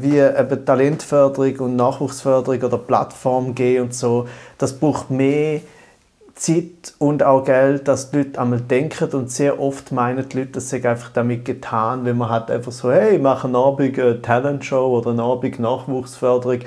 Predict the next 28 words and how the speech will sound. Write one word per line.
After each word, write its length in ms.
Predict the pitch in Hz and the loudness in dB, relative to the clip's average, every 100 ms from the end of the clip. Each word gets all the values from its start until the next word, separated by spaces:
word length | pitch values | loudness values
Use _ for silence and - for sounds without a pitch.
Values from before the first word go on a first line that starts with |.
| - - - | -12 -12 0
und 180 | 127 120 | 0 4
können 160 | 135 131 | 6 6
einfach 180 | 170 | 4
Leute 160 | 180 170 | 2 2
kommen, 320 | - 147 190 135 | 4 4 4 4
die 40 | |
wollen 240 | 123 202 202 | 4 4 2
und 200 | 127 123 | 0 2
denen 200 | 123 117 | 2 2
haben 200 | 117 117 | 0 -2
sie, 180 | - 139 | -2 -2
oder? 160 | 147 - - - | -2 -4 -12 -8
Es 100 | 123 | -4
ist 80 | 151 | 2
ja 120 | 156 | 2
manchmal 260 | 143 156 147 | 4 2 2
so 120 | 147 | 0
ein 60 | 123 | -2
bisschen, 420 | 139 139 135 135 - - | 2 4 2 0 -12 -8
ich 120 | - | -4
finde, 260 | 117 147 135 - - _ | 0 -2 -2 -12 -20 _
die 140 | 156 175 | 2 4
Sachen 500 | 175 151 - 147 123 | 4 2 2 -2 0
wie, 120 | 131 | 2
äh, 480 | 131 127 - 120 120 - 131 | 2 0 -2 -4 -4 -8 -8
eben 280 | 127 127 123 | -4 -2 0
Mentoren, 1000 | 123 123 131 139 160 160 156 156 165 127 | -2 -2 0 0 2 2 0 0 -8 -8
Mentorinnen, 960 | 123 123 139 147 151 139 135 131 135 | -8 -2 0 2 0 -2 -2 -2 -4